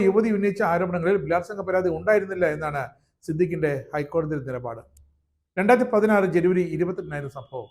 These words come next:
അങ്ങനെയാണ് യുവനടി ആരോപണം ഉയർത്തിയത്. നിള തിയേറ്ററിൽ സിനിമ പ്രിവ്യൂ കഴിഞ്ഞിറങ്ങിയ ശേഷം തിരുവനന്തപുരത്തെ മസ്കറ്റ് ഹോട്ടലിൽ വിളിച്ചു വരുത്തി ബലം പ്രയോഗിച്ച് ലൈംഗികമായി പീഡിപ്പിച്ചു എന്നതായിരുന്നു യുവനടിയുടെ ആരോപണം.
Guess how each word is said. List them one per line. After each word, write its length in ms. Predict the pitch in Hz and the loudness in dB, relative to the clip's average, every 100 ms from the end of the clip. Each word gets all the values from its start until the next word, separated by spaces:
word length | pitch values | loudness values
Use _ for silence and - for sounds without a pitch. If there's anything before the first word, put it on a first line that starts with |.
| _ _ _ _ _ _ _ _ _ _ 139 | _ _ _ _ _ _ _ _ _ _ -4
അങ്ങനെയാണ് 380 | 165 202 180 170 156 | 0 2 2 0 0
യുവനടി 400 | 165 175 147 147 151 139 | 2 2 2 0 -2 -4
ആരോപണം 280 | 143 151 143 | -2 -2 -4
ഉയർത്തിയത്. 380 | 120 - 110 - _ _ _ - 190 | -8 -10 -20 -20 _ _ _ -2 6
നിള 140 | 233 285 | 8 8
തിയേറ്ററിൽ 360 | 254 208 185 180 180 | 6 0 0 -2 -2
സിനിമ 180 | 190 226 | 0 0
പ്രിവ്യൂ 220 | 208 190 190 | 0 0 0
കഴിഞ്ഞിറങ്ങിയ 440 | 175 170 165 170 156 | 0 0 -2 -2 -4
ശേഷം 180 | 156 156 170 | -4 -8 -10
തിരുവനന്തപുരത്തെ 540 | 151 175 175 151 147 123 - _ _ - | -8 -4 -4 -4 -6 -8 -12 _ _ 0
മസ്കറ്റ് 400 | 165 170 240 226 | 0 0 -4 -2
ഹോട്ടലിൽ 340 | 208 190 180 165 | -2 0 0 0
വിളിച്ചു 260 | 147 165 202 | -4 -6 -2
വരുത്തി 240 | 165 151 156 143 | -4 -2 -6 -4
ബലം 200 | 151 175 | -4 -2
പ്രയോഗിച്ച് 440 | 175 160 151 151 120 - _ _ 139 143 | -2 -2 -4 -4 -6 -8 _ _ -6 -2
ലൈംഗികമായി 500 | 160 202 202 190 175 | 0 0 -2 -2 -2
പീഡിപ്പിച്ചു 440 | 160 170 170 170 165 165 147 | -2 -2 -4 -4 -6 -8 -12
എന്നതായിരുന്നു 460 | 143 151 139 135 135 131 | -4 -2 -2 -6 -8 -6
യുവനടിയുടെ 500 | 147 165 135 139 139 | -4 -4 -6 -6 -4
ആരോപണം. 320 | 123 117 113 | -4 -6 -14